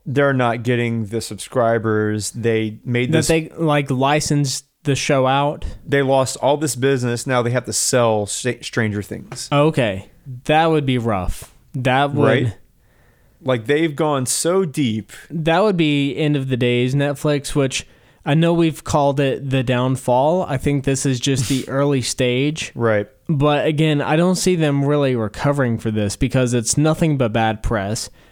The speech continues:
Speaker 1: Mm-hmm.
Speaker 2: If you weren't subscribed already, how does this news make you want to sign up? And even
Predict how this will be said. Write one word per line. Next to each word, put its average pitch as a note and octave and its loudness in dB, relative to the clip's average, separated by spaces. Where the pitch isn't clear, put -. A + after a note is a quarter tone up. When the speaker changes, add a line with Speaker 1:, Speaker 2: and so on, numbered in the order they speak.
Speaker 1:
Mm-hmm. A2 0
Speaker 2:
If E3+ -2
you F#3 2
weren't D#3 0
subscribed D3 0
already, A2 0
how D3+ 2
does F3 2
this D3 0
news C#3 2
make B2+ 0
you C3+ 2
want B2+ -2
to A#2+ -2
sign C3 0
up? - -8
And D#3 2
even E3+ 2